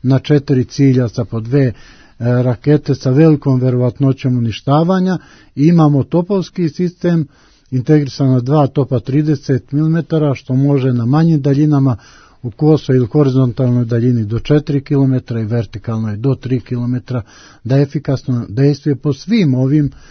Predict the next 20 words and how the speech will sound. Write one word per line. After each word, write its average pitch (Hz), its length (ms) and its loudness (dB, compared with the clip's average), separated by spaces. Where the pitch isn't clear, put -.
prethodno 135 480 0
nabrojanim 120 720 0
ciljevima 127 500 0
u 113 180 -6
vazdušnom 123 600 -2
prostoru. 131 640 -2
Takođe 147 640 0
ima 147 280 4
moćan, 139 640 2
e, 117 200 -2
senzorski 160 640 0
sistem 131 500 -2
koji 120 320 0
prati 139 440 0
ciljeve 139 500 2
na 135 180 2
daljinama 147 560 2
od 151 220 2
osamdeset 135 720 -2
kilometara 139 760 -2